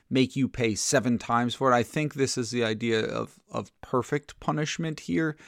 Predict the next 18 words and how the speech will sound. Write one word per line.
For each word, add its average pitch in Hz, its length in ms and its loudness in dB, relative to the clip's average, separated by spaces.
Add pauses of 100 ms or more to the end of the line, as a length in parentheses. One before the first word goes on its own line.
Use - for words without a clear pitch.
(360)
Now, 113 140 -2
this 107 240 0
number 113 220 2
seven 120 340 0
often 117 420 0
denotes 120 360 -2
that. 131 140 2
Note 147 260 4
that 135 120 6
we 131 120 4
also 127 240 2
saw 123 280 2
this 123 240 -4
with 117 280 -4
the, 107 280 -2
um, 104 300 -4 (120)
with 117 240 -4
Cain, 127 520 2